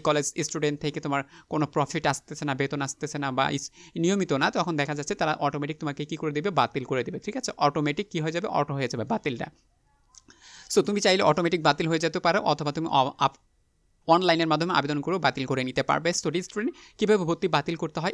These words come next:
এটা নিয়েও একটা ভিডিও দেওয়া রয়েছে, তোমরা সেই ভিডিওটা একটু খুঁজে নিয়ে দেখে নাও যে কীভাবে ভর্তি বাতিল করতে হয়, কীভাবে আবেদন করতে হয়, তোমরা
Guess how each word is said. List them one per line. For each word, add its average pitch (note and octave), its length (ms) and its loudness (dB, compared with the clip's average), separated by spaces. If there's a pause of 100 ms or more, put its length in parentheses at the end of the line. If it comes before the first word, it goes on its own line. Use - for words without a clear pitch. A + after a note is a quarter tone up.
(120)
এটা D#3+ 180 -2
নিয়েও D#3+ 160 0
একটা D#3 180 -4
ভিডিও C#3 260 2
দেওয়া D3 160 4
রয়েছে, C#3+ 260 -2
তোমরা D#3 180 -4
সেই F#3 140 0
ভিডিওটা D#3+ 260 -2
একটু F3 180 -4
খুঁজে F3+ 280 2
নিয়ে G3+ 180 0
দেখে C#3+ 220 -2
নাও A3 80 2 (300)
যে E3+ 140 0
কীভাবে E3 320 -2
ভর্তি C#3+ 260 -2
বাতিল C#3+ 240 -2
করতে D3+ 140 -2
হয়, E3 120 -4
কীভাবে D3+ 300 -2
আবেদন C#3 260 -2
করতে D#3 160 -10
হয়, F3 120 -4
তোমরা C#3 140 -4